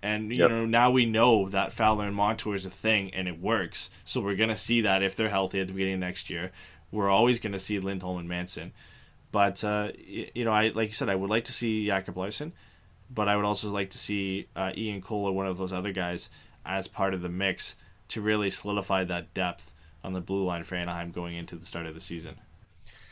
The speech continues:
Speaker 2: Yeah, I think that would be a win-win, too. I mean, uh, especially Ian Cole, uh,
Speaker 1: Yeah.
Speaker 2: being the first choice, I agree with you. Um, if they got someone else, too, I mean, it could work as well. But, uh, I think you're right. On the defense,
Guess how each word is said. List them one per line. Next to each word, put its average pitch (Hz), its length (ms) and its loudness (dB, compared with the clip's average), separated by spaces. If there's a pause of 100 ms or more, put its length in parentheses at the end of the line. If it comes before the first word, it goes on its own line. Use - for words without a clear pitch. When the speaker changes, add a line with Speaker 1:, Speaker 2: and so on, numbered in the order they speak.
(120)
Speaker 2:
Yeah, 196 220 10
I 240 120 12
think 196 180 2
that 240 100 10
would 202 140 12
be 190 100 6
a 170 100 12
win-win, 131 640 6
too. 127 300 10
I 95 60 12
mean, 92 380 4
uh, 65 380 6
especially 117 480 4
Ian 95 180 8
Cole, 104 720 10
uh, 82 360 10
Speaker 1:
Yeah. 85 60 -2
Speaker 2:
being 90 260 2
the 80 60 -2
first 110 360 6
choice, 87 320 8
I 80 140 8
agree 87 260 8
with 98 220 8
you. 80 280 6
Um, 78 440 4
if 113 100 4
they 117 300 10
got 113 340 6
someone 113 220 4
else, 101 160 8
too, 104 260 8
I 101 60 10
mean, 92 120 6
it 87 80 2
could 90 120 0
work 87 360 6
as 76 140 0
well. 87 340 10
But, 82 280 6 (560)
uh, 85 340 10
I 85 60 8
think 131 200 2
you're 104 120 8
right. 95 200 10
On 92 140 4
the 92 100 6
defense, 123 680 4